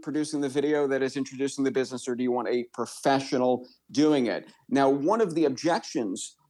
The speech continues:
eh, or one of the reasons why you typically have that objection, "Oh, I could do it myself," or, "I know a guy who can do it," the reason that objection typically exists is because of the perception that video is expensive. Video does not have to be expensive.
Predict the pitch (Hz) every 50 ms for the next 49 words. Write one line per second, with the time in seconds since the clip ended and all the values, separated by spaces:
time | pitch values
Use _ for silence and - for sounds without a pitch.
0 | _ _ _ - 110 117 120 135 143 139 135 165 180 156 135 139 131 123 123 160
1 | 196 214 - 233 220 180 147 131 131 135 131 131 135 135 - - - - 180 180
2 | 196 185 - 156 135 131 - - 160 156 185 160 147 147 131 127 120 101 - 131
3 | 120 117 - - 120 117 87 92 131 139 135 135 - 143 113 123 135 139 127 120
4 | 123 120 120 - - 131 120 117 113 - 113 117 123 123 127 127 139 143 139 131
5 | 127 110 - - 123 120 113 107 87 85 107 - _ _ _ _ _ _ - 139
6 | 135 143 131 117 107 131 135 135 131 120 - - - _ _ _ _ - 117 147
7 | 143 139 151 185 202 - 190 180 165 151 143 147 139 117 139 143 139 139 - -
8 | 127 120 - - - 180 170 170 160 - 139 139 120 123 113 110 139 156 151 -
9 | - 135 123 - - 139 131 - 135 113 107 - 131 123 - 131 127 104 - 127
10 | - _ - 127 117 - - - - 196 175 196 - - 135 120 120 120 - -
11 | _ _ _ _ - - 156 156 143 120 104 117 117 120 117 117 117 - 135 -
12 | - - - 180 180 160 - 85 58 - - _ _ _ _ _ _ _ _ -
13 | - 107 156 160 175 180 175 160 139 113 147 135 135 143 147 143 143 - - -
14 | 143 131 131 - - 110 101 92 80 - - - 107 95 90 - - 50 53 -